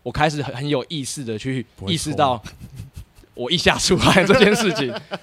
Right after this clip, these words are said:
Speaker 1: <laughs> 前一阵子我去烫头发，
Speaker 2: 嗯。
Speaker 1: 烫头发有一个步骤，就是在一季、
Speaker 2: 嗯。
Speaker 1: 二季，你知道这个名词吗？
Speaker 2: 我，嗯。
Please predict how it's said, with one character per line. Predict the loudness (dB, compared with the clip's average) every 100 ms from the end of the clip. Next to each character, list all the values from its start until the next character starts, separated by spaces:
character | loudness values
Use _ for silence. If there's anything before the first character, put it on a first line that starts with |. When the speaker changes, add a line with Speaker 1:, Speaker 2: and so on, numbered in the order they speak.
| _
Speaker 1:
<laughs> | _ -20 -20 -16
前 | -4 -2
一 | 2
阵 | 2 2
子 | -2
我 | -2 -2
去 | 0 -2
烫 | -2 -4
头 | -4 -6
发， | -6 -8 -6
Speaker 2:
嗯。 | -6 -6 _ _ _
Speaker 1:
烫 | 0 2
头 | 2
发 | 2 0
有 | -2
一 | -6
个 |
步 | -6 -8 -8
骤， | -8 -8
就 | -10 -10
是 | -8
在 | -4 -4 -4 -8 _ _ _ _
一 | -14
季、 | -8 -4 -4 -6 _
Speaker 2:
嗯。 | 0
Speaker 1:
二 | 0
季， | -2 -6 -8 -10 _ -18
你 | -6
知 |
道 | -6
这 | -4
个 | -6
名 | -6 -10
词 | -12 -14
吗？ | -14 -12
Speaker 2:
我， | -12 -14 _
嗯。 | -10 -10